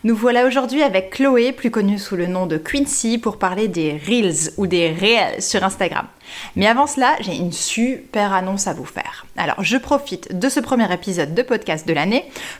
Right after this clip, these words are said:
pour t'annoncer que la formation Comment booster ses réseaux sociaux en six étapes est de retour en février.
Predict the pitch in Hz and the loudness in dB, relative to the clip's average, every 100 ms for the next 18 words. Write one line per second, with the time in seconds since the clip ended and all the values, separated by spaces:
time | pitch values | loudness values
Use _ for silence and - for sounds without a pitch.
0 | - 302 311 294 294 339 330 208 202 220 | -4 -2 2 2 0 0 2 0 0 -2
1 | 202 - 175 - - 302 269 240 233 247 | -2 -4 -8 -6 0 4 4 2 0 0
2 | 233 202 196 202 185 - 175 175 165 - | 2 0 0 -2 -4 -4 -2 -2 -2 0
3 | - 269 220 185 190 - 196 190 185 190 | 0 2 2 0 -2 -2 0 2 2 2
4 | 262 202 156 - 202 175 151 - | 0 2 -2 0 -2 0 -6 -8